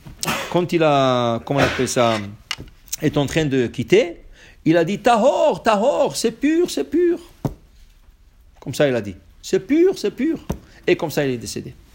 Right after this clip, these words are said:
Il est décédé comme ça. Et comme ça, ils ont décidé, il a dit que c'est pur. Tu comprends ? Ça veut dire que même dans la yeshiva chez le Ma'ala, il y a des discussions. Ok ? Et voilà,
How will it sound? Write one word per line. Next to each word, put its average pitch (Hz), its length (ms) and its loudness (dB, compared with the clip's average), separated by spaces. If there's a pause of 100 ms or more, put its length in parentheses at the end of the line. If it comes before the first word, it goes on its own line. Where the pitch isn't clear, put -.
(1000)
Il 139 40 2
est 139 40 0
décédé 127 280 -6
comme 110 140 -10
ça. - 180 -14 (360)
Et 131 80 -2
comme 147 160 -2
ça, 185 140 4
ils 156 140 4
ont 151 60 0
décidé, 135 600 -2
il 131 160 -2
a 123 60 0
dit 127 200 -4
que 127 100 -2
c'est 117 140 -8
pur. - 420 -10 (520)
Tu - 80 -20
comprends ? 151 420 -2 (200)
Ça - 160 -2
veut 139 120 2
dire 196 240 -4
que - 100 -2
même 190 260 -4
dans 190 100 -2
la 170 80 -2
yeshiva 151 320 -2
chez 135 160 -2
le 127 60 -2
Ma'ala, 143 720 0 (680)
il 131 60 -4
y - 20 0
a 135 40 -2
des 131 100 -4
discussions. 127 560 -8 (580)
Ok ? 156 160 -4 (560)
Et 131 40 0
voilà, 139 400 -2